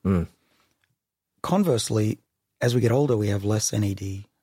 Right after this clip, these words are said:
Speaker 2: um, and our sleep-wake cycle gets disturbed. So old, elderly people don't sleep well. And jet lag is not good for us either. Uh, so think of longevity and a-, and sleep as being intimately connected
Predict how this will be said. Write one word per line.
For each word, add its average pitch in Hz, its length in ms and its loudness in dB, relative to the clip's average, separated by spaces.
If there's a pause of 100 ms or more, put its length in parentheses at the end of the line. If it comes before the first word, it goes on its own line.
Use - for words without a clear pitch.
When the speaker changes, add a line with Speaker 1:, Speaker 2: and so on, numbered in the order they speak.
(200)
Speaker 2:
um, 101 360 -2
and 104 240 2
our 101 160 2
sleep-wake 104 440 0
cycle 104 320 -4
gets - 260 -6
disturbed. - 400 0
So - 140 -2
old, 120 320 2
elderly 127 280 2
people 104 260 -2
don't 95 180 -2
sleep - 260 -2
well. 101 220 -4 (1080)
And 104 300 2
jet 120 160 2
lag 104 280 2
is 98 140 0
not 101 220 -2
good 104 160 -2
for - 120 -6
us 101 160 -4
either. 104 300 0 (960)
Uh, 117 120 2
so 127 160 2
think 202 260 0
of 131 280 -2 (140)
longevity 117 640 2
and 104 240 -2
a-, 107 180 0 (180)
and 104 240 0
sleep 113 420 0 (600)
as 107 140 2
being 104 540 2
intimately 107 500 0
connected 104 500 -8